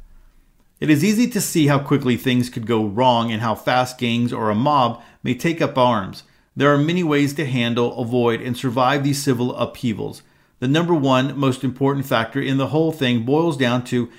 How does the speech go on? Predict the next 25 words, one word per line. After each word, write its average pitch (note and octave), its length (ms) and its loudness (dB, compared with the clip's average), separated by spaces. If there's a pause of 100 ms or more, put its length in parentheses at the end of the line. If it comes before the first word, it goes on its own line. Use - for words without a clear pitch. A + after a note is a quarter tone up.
(120)
how C3+ 260 2
you D#3 280 -2
handle C3 400 0
yourself A#2+ 580 0 (320)
when B2+ 200 2
the C3 60 2
poop B2 460 -2
goes A2 260 -2
down. G#2 380 -4 (680)
There C#3 200 4
are C#3 60 4
several G#3+ 420 2
things C#3 440 2
you C3 60 2
can C3 260 2
personally D#3+ 520 0
do A2 340 0
that C3 200 -2
will B2+ 120 0
greatly D3+ 440 0
help B2 280 -2
your A#2 300 2
chance A2+ 480 -4
of B2 200 -4
surviving A#2 760 0